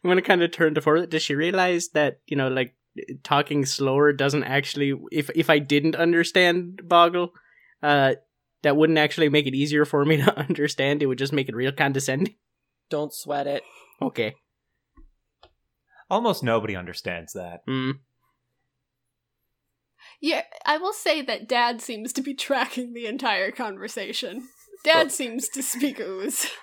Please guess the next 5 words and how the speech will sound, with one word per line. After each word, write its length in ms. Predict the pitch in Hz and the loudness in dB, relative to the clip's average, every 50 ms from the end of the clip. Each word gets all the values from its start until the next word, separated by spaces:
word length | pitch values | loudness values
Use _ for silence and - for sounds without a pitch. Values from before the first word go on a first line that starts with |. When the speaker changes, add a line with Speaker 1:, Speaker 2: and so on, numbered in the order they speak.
| - - | 0 4
Speaker 1:
Uh-oh. 320 | 156 185 - 143 143 135 - - - - - - _ _ _ - - - - - 160 - - 233 - - - - | 4 4 4 4 2 0 -2 -4 -14 -16 -18 -20 _ _ _ -20 -20 -16 -14 -14 -14 -12 -10 -10 -10 -8 0 4
Speaker 3:
<laughs> 840 | 320 180 160 - - 240 196 147 - - - 147 - - - - - - _ _ | 6 6 6 6 6 4 4 4 4 2 -2 -2 -4 -6 -12 -14 -16 -16 _ _
Speaker 4:
But 160 | - 311 285 - - 330 - - | -8 -8 2 6 8 8 8 8
unaffected. 800 | 269 285 - 233 - - 254 240 214 - - - 269 214 - - | 4 2 2 2 0 0 0 0 0 0 0 0 0 0 0 0
Speaker 1:
<laughs> 40 | - | 0